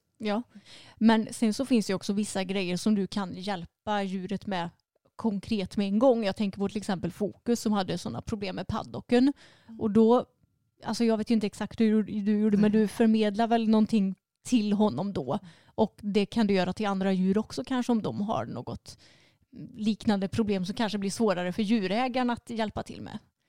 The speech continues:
Speaker 1: Kan inte du berätta
Speaker 2: Ja.
Speaker 1: lite hur det går till?
Speaker 2: Ja,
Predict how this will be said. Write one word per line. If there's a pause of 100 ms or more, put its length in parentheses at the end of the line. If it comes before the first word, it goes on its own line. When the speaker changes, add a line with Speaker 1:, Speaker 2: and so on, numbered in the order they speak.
(240)
Speaker 1:
Kan
inte
du
berätta
Speaker 2:
Ja.
Speaker 1:
lite
hur (140)
det
går
till? (260)
Speaker 2:
Ja,